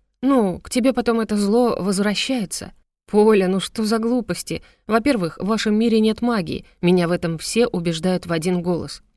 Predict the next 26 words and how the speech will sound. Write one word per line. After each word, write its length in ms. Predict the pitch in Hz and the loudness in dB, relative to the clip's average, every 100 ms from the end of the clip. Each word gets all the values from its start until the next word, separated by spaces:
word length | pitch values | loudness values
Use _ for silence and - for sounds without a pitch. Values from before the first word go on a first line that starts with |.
| _ _ | _ _
Во-вторых, 520 | 180 - 156 180 196 | -2 2 2 4 4
магия — 360 | 170 175 185 196 | 2 2 4 2
это 140 | 165 | 2
такая 280 | 170 165 180 | -4 0 2
же 120 | 175 | 2
сила, 260 | 160 175 180 | -2 -2 0
как 200 | 190 185 | -2 0
и 20 | |
любая 300 | 170 160 180 | -2 0 -2
другая. 500 | 175 185 214 202 - _ _ - | 0 -2 0 -4 -6 _ _ -2
И 100 | 196 | 0
тут 200 | 226 - | 0 2
просто 340 | 233 220 208 | 0 2 -4
кто 180 | - 240 | 2 2
сильнее, 460 | - 208 208 247 | 2 2 2 0
тот 180 | - 180 | -2 -4
и 40 | 214 | -6
прав. 400 | 226 202 165 _ _ _ | -4 -6 -8 _ _ _
Вот 140 | 208 | -2
эта 160 | 220 226 | 0 2
мымра 340 | 247 294 185 | 2 2 2
облезлая 540 | 170 202 175 156 147 - | 2 0 0 -2 -6 -6
считала 460 | - 214 240 240 202 | -2 0 2 0 0
себя 280 | 196 196 | -2 -2
самой 320 | 180 262 247 202 | -2 -2 -2 -2
сильной 480 | - 190 147 127 | -2 -2 -4 -10